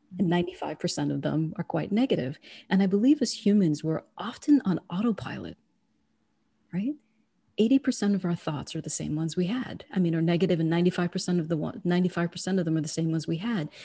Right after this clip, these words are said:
So for most of our life, we're on autopilot. But between stimulus and response, there's a gap. And in that gap, I believe, is our greatest superpower. We could notice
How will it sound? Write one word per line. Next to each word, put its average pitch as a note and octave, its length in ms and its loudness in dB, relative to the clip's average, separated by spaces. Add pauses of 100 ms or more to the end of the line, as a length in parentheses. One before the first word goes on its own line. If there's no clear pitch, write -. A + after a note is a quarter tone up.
(140)
So - 180 0
for G#3 120 0
most G#3+ 340 4
of C4 120 -2
our F#3+ 80 2
life, D3+ 340 -2
we're A#3+ 80 0
on G3+ 120 0
autopilot. B2+ 760 -6 (800)
But F#3+ 140 4
between G3 380 0
stimulus F#3 580 0
and B3+ 120 2
response, D#3 420 -4
there's D#3+ 240 -4
a D#3+ 40 -6
gap. G3 380 -4
And D#3+ 220 -4
in G#3 240 2
that G3+ 260 -2
gap, F#3 280 -2
I D#3 100 -6
believe, D#3+ 360 -2
is D#3 120 -4
our D3+ 100 -2
greatest D3+ 460 -6
superpower. D3 600 -8 (560)
We A#3+ 160 4
could C4+ 220 0
notice F3 640 2